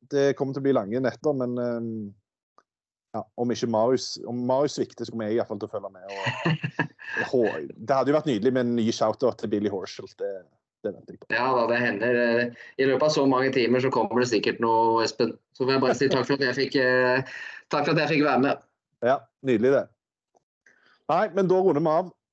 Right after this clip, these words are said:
Speaker 1: Eh, U S Open altså på torsdag, eh, på Viaplay, og så får vi se om vi får til, eh, en Twitter live eller to, kanskje, Marius, etter en runde,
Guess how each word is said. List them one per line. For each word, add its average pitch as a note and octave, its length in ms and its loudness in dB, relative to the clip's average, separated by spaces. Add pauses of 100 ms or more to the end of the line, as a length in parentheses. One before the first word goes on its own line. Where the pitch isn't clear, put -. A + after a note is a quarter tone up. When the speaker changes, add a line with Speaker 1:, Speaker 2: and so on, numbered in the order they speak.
(200)
Speaker 1:
Eh, D#3 500 4
U D#3+ 120 8
S D3+ 100 0
Open D3 280 2
altså E3 280 2
på D3+ 100 -10
torsdag, D#3 480 2 (320)
eh, B2+ 360 -2 (100)
på C3 180 -4 (560)
Viaplay, C#3+ 540 2
og B2+ 100 -4
så A#2 640 0
får A#2 140 -6
vi A#2 60 -4
se A2+ 160 -4
om A#2 80 -4
vi A2+ 100 -6
får F#2+ 240 -6
til, A2+ 180 -2
eh, A2 640 -8
en G#2+ 480 -14
Twitter - 480 -10
live G#2 280 -4
eller A2+ 120 -6
to, A2 200 -8
kanskje, A2 280 -12
Marius, G#2 300 -8
etter G#2 340 -12
en G2+ 80 -8
runde, G2 220 -10